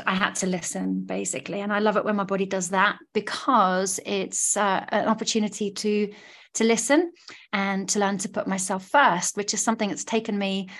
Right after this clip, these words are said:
this long, forty-seven years, in fact, to learn. And it felt really good. I came back with renewed focus,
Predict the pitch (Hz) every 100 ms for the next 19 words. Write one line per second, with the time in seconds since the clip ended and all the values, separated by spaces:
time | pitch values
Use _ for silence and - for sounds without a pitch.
0 | - 180 254 277 226 190 196 - 254 254
1 | 247 247 226 226 240 202 190 196 190 185
2 | 185 - - _ - 208 202 190 180 190
3 | 185 190 _ _ _ _ _ 214 208 -
4 | 220 247 247 208 196 190 190 220 196 190
5 | 190 190 202 190 190 202 196 190 190 -
6 | 254 240 240 233 226 -